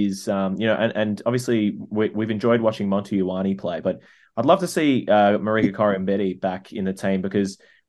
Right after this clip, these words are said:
watching Kellaway play last week, the difference in playing in a, in a back line that is getting the ball and is going forwards, um, has, was enormous. You know, you've seen Kellaway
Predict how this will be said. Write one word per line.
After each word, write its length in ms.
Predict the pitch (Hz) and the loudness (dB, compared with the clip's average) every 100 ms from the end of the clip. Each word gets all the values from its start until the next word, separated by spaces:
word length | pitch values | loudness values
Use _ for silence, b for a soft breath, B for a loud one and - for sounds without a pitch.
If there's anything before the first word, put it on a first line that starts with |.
| _ | _
watching 340 | 131 156 160 156 | 2 2 2 -2
Kellaway 360 | 135 127 117 | 2 6 4
play 160 | 117 113 | 6 4
last 280 | 107 101 - | 4 2 0
week, 320 | 104 98 - _ _ _ - | -2 -2 -8 _ _ _ -2
the 80 | |
difference 500 | 117 170 180 208 190 | 2 2 2 0 0
in 240 | - 135 123 | -4 -4 -4
playing 480 | - 120 117 120 123 | 0 2 2 2 -2
in 140 | 113 | 0
a, 80 | 110 101 | 0 0
in 140 | 110 | -2
a 60 | 107 | -2
back 340 | 98 117 120 | 2 2 2
line 260 | 120 110 104 | 0 0 0
that 100 | 104 | -2
is 100 | 101 | -4
getting 240 | 98 110 110 | -2 -2 -2
the 60 | |
ball 400 | 98 101 104 104 | -2 0 2 2
and 120 | 98 | 0
is 120 | 98 95 | -2 0
going 300 | 107 104 95 | 0 0 -2
forwards, 720 | - 101 98 87 98 - - | -4 0 0 -2 -6 -12 -16
um, 580 | 90 92 92 92 92 92 | -8 -6 -4 -4 -4 -6
has, 140 | 101 98 | -6 -6
was 440 | 104 104 95 - - - | -2 -2 -2 -10 -20 -8
enormous. 640 | 123 120 131 180 104 - | -2 0 4 4 2 -4
You 60 | 101 | -6
know, 60 | 101 | -4
you've 140 | 117 | -4
seen 180 | 120 160 | -2 -2
Kellaway 560 | 156 135 123 113 110 | 2 4 6 6 4